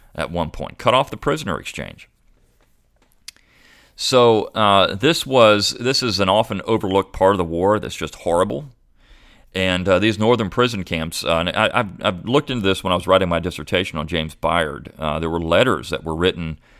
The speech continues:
uh, from citizens of Wilmington, Delaware, uh, to the government, urging them to ac-, accept humane, uh, or humanitarian aid to these prisoners, and they were denied. They were denied.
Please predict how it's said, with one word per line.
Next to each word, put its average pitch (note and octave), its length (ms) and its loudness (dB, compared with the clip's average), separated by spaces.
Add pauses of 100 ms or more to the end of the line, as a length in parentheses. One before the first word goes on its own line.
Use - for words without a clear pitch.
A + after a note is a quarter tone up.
(280)
uh, D2+ 240 -4
from G#2+ 240 -2
citizens G2+ 460 -2
of E2 80 -8
Wilmington, F2+ 440 -2
Delaware, E2 600 0 (100)
uh, D#2 360 -6
to F#2+ 200 -6
the F2+ 80 -4
government, F#2 420 0 (520)
urging C3 420 2
them G#1+ 240 -6
to F2 160 -4
ac-, - 220 -6
accept - 460 -2
humane, G#2 680 -2 (140)
uh, D#2 300 -4 (640)
or F2 100 -6
humanitarian G#2 800 0
aid G2+ 300 0
to G2 80 -6
these E2+ 160 -6
prisoners, F#2+ 500 -4
and F#2+ 80 -4
they G#2 60 0
were A2 120 -2
denied. G#2+ 580 -8 (840)
They F2 120 -4
were F2 100 -2
denied. E2 480 -4